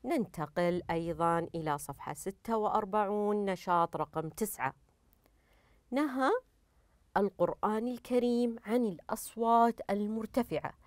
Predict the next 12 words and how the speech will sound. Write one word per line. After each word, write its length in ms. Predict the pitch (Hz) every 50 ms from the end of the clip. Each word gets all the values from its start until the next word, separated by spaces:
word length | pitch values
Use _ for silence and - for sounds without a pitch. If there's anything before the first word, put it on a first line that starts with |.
| - - - - - _ _ -
ابحث 440 | - - - - - 175 160 - 165
عن 220 | 170 220 247 247
الآية 640 | 233 233 - - 220 233 233 233 233 233 226 226 220 - -
الدالة 640 | 185 - _ - - 208 208 208 202 208 202 202
على 440 | 196 190 180 202 196 185 170 156 143 151
ذلك 440 | 165 160 160 170 175 180 - -
واكتبها. 500 | 254 262 240 - - - 165 - - - - - - - - - - - - - - -
نشاهد 500 | 208 208 - - 190 170 160 165 160 -
سويًا 480 | - - 170 151 156 151 160 160 185 - 480 494 - - - - - - - _ _ -
في 160 | 220 214 202
سورة 440 | - - - 208 175 185 190 - - - 196
لقمان. 540 | 196 - - - 185 170 156 160 170 -